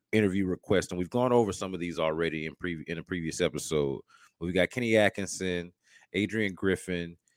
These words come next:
Kevin Young, James Borrego, and of course, Ime Udoka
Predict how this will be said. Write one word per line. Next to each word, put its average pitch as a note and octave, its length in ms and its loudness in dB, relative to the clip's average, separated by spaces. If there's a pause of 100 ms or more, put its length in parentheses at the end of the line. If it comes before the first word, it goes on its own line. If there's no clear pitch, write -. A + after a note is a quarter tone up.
(260)
Kevin A2 320 2
Young, F2+ 640 -2 (440)
James G#2+ 380 0
Borrego, F#2 720 4
and G2+ 140 -2
of F#2+ 100 -10
course, B2 540 2 (280)
Ime A#2 120 -2
Udoka F#2 880 0